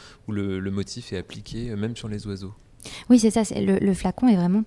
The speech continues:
Speaker 2: très, très beau. Enfin, moi, je le trouve, euh, extrêmement, euh, alors, il a un côté d'antan avec ce, ce, ces motifs, euh, de, de toile de Jouy, mais c'est vrai que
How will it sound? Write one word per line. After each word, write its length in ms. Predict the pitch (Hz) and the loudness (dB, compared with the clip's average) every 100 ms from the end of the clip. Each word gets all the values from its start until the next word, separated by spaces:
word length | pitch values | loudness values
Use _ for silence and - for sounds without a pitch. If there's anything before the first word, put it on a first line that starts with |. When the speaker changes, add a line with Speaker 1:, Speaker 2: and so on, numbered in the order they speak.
| - | -2
Speaker 2:
très, 280 | - 233 | -4 -4
très 280 | 226 - 214 | -6 -4 0
beau. 120 | 190 | 2
Enfin, 180 | 180 190 | 0 0
moi, 100 | 180 | 0
je 80 | 185 | 0
le 80 | 185 | 0
trouve, 300 | - 202 185 | -2 -2 2
euh, 240 | 175 170 - | 2 2 -2
extrêmement, 680 | - - - 202 202 208 | -6 -6 0 2 4 4
euh, 40 | 190 - - - | 2 0 -6 2
alors, 160 | 185 | 4
il 80 | 190 | 6
a 60 | 185 | 4
un 80 | 175 | 4
côté 320 | 196 - 185 | 2 4 4
d'antan 400 | 185 190 294 339 | 4 4 4 4
avec 200 | 175 175 | 0 -2
ce, 280 | - 175 170 | -4 -2 -2
ce, 200 | - - | -6 -10
ces 200 | 170 - | -8 -2
motifs, 440 | 170 170 - 180 - | -2 -2 -6 -8 -4
euh, 540 | 170 160 160 165 180 | -2 -2 -4 -4 -4
de, 160 | 180 175 - 202 | -4 -6 -6 -4
de 180 | 185 170 | -2 0
toile 200 | - 175 | 4 8
de 120 | 180 | 8
Jouy, 220 | 190 277 | 8 8
mais 120 | 269 | 8
c'est 160 | 190 196 | 6 4
vrai 160 | 190 | 2
que 260 | 240 208 175 | 6 6 6